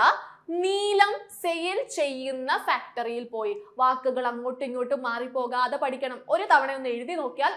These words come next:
അത്രയും നല്ലത്. ഓക്കെ, അപ്പൊ ദാ ഇതാണ് നമ്മുടെ രാജു. ഓക്കെ, രാജു ഉണ്ട്, രാധയുണ്ട്. ഓക്കെ, രാജുവും രാധയും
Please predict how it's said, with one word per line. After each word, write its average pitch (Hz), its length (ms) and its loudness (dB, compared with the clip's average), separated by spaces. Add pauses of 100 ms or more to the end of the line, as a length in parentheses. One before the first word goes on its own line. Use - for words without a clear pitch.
(120)
അത്രയും 254 440 -4
നല്ലത്. 220 300 0 (380)
ഓക്കെ, 330 200 2 (340)
അപ്പൊ 359 220 8
ദാ 277 80 10 (320)
ഇതാണ് 311 500 10
നമ്മുടെ 247 340 4 (100)
രാജു. 349 340 10 (340)
ഓക്കെ, 294 160 4 (400)
രാജു 320 500 4 (120)
ഉണ്ട്, 214 300 0 (560)
രാധയുണ്ട്. 302 800 6 (300)
ഓക്കെ, 262 180 4 (160)
രാജുവും 214 760 6 (440)
രാധയും 262 760 10